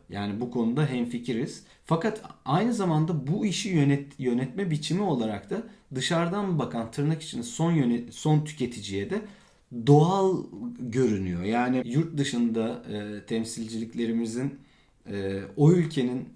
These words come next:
e, sosyal medyalarında ne kadar var olduklarını, ne kadar sempati topladıklarını, o ülkelerin vatandaşları tarafından ne kadar tanındıklarını. İsterseniz böyle bir araştırma yapın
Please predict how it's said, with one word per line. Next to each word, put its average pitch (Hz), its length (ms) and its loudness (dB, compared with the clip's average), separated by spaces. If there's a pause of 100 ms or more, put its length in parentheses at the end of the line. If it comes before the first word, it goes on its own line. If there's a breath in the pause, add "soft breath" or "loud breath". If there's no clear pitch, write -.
(120)
e, 101 360 -6
sosyal 123 440 -2
medyalarında 117 840 0 (360 loud breath)
ne 139 140 2
kadar 151 260 2
var 107 320 -2
olduklarını, 90 680 -6 (180)
ne 117 120 -6
kadar 143 260 0
sempati 120 500 -6
topladıklarını, 92 840 -8 (400 soft breath)
o 135 200 2
ülkelerin 135 440 2
vatandaşları 127 680 -4
tarafından 123 480 -4
ne 127 100 -4
kadar 131 320 -2
tanındıklarını. 95 840 -4 (240)
İsterseniz 131 640 -2
böyle 127 220 0
bir 127 100 0
araştırma 110 640 -2
yapın 90 280 -8